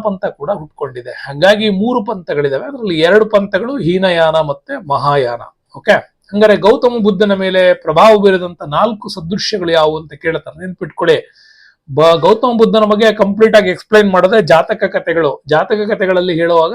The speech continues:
ಹೇಳ್ತಾರೆ, ಅರಮನೆಯಿಂದ ಒಮ್ಮೆ ಸಿದ್ಧಾರ್ಥ ತನ್ನ ತಂದೆಗೆ ಹೇಳ್ತಾನೆ, "ನಾನ್ ನಗರವನ್ನ ನೋಡ್ಬೇಕು" ಅಂತ. ಆಗ ಶುದ್ಧೋಧನ ಇಡೀ ನಗರವನ್ನ ಸಿಂಗಾರ ಮಾಡಿದ್ದ.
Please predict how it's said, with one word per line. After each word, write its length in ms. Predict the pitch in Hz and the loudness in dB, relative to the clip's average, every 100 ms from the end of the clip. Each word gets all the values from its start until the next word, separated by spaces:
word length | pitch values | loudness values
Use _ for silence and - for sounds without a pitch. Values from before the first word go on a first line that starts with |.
| 240 | -2
ಹೇಳ್ತಾರೆ, 600 | 190 196 - 160 131 - _ _ - | -2 -2 -2 -2 -2 -6 _ _ -4
ಅರಮನೆಯಿಂದ 580 | 165 196 190 190 180 175 | 0 2 2 0 -2 -2
ಒಮ್ಮೆ 280 | 170 165 | -2 -4
ಸಿದ್ಧಾರ್ಥ 500 | 156 156 120 170 - | -8 -8 -4 -4 -2
ತನ್ನ 320 | 160 156 151 151 139 - - _ | -4 -4 -2 -4 -4 -8 -20 _
ತಂದೆಗೆ 340 | 165 196 196 180 | -2 2 2 2
ಹೇಳ್ತಾನೆ, 380 | 180 180 196 | 0 0 -2
"ನಾನ್ 220 | 220 180 143 | 0 0 0
ನಗರವನ್ನ 440 | 147 208 220 185 | 2 4 4 2
ನೋಡ್ಬೇಕು" 560 | 175 160 151 151 147 135 | -2 -2 -2 -2 -4 -10
ಅಂತ. 180 | 135 | -10
ಆಗ 360 | 226 226 160 156 | -8 -2 -2 0
ಶುದ್ಧೋಧನ 640 | - 151 160 202 170 226 | -4 -4 0 0 0 -6
ಇಡೀ 240 | 185 233 262 | -4 -2 0
ನಗರವನ್ನ 460 | 202 190 170 160 | 0 0 -2 -6
ಸಿಂಗಾರ 480 | 156 135 160 233 262 | -8 -12 -2 0 2
ಮಾಡಿದ್ದ. 360 | 196 160 143 | 0 -4 -4